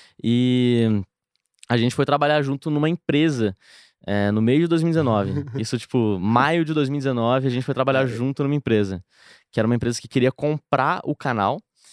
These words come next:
Speaker 1: E aí eu fui puxado junto. Tipo, o editor vem junto e é
Speaker 2: E
Speaker 1: isso.
Speaker 2: aí você foi pra São Paulo nessa época?
Speaker 1: Cara, eu não vim morar em São Paulo, nem eu e nem ele. A gente vinha direto. A gente pegava, eu pegava carro, ele pegava avião. A gente ficava num hotel que ficava perto da empresa.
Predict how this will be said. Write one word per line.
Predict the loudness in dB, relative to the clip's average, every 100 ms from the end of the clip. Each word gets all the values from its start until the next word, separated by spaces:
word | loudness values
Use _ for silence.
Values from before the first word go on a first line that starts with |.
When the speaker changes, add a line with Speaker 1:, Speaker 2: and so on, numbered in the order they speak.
| -20 _ _ _
Speaker 1:
E | 0
aí | 2 2
eu | 0
fui | -2
puxado | -6 -6 -6
junto. | -8 -10 -12 -18
Tipo, | -20 -10 -4
o | -2
editor | -2 -4 0 2
vem | 2
junto | 0 0 0 0 -2 -4 -8
e | -4
é | -2
Speaker 2:
E | -2
Speaker 1:
isso. | 0
Speaker 2:
aí | 0
você | -2 -6 -6
foi | -4
pra | -4 -6
São | -6
Paulo | -6 -6
nessa | -6 -6
época? | -8 -8 -12 -14 -14 _ 0
Speaker 1:
Cara, | 2 2
eu |
não | 0 -2
vim | -4
morar | 0 0 0
em | -2
São | -4
Paulo, | -2 0
nem | 0 0
eu | 0
e |
nem | -2 0
ele. | -2 -4 _ -20 _ -6
A | -4
gente | -2 -2 -2
vinha | -2 0 0
direto. | 0 0 0 -2 _ -16
A | -12
gente | -8 -10 -6
pegava, | -4 0 0 0 -4 -6 -2
eu | 0
pegava | 0 -2 -2
carro, | 0 0 0
ele | -2
pegava | -2 -2 0 0 0 0 -2
avião. | -2 0 -2 -4 -10 -20 -20 -20 -16
A | -10
gente | -8
ficava | -2 -2 0 0 0
num | -2 -2
hotel | -2 0 0
que | -2
ficava | -6 -6
perto | -2 -2 -2
da | -2 -2 -2 -4
empresa. | -6 -4 -4 -6